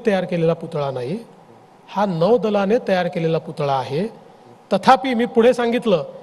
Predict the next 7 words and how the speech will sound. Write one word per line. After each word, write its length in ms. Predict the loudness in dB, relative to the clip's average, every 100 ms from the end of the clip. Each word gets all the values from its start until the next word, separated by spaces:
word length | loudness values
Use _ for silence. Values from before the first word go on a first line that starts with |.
| -20 -20 -20 -8
की 120 | -4
नौदलाचं 640 | 0 2 2 4 4 4 2
इंटेन्शनही 580 | 2 4 2 2 -2 -2
चुकीचं 400 | -4 -4 -2 -2
असू 140 | -2
शकत 340 | -4 -4 -6
नाही 280 | -6 -4 -4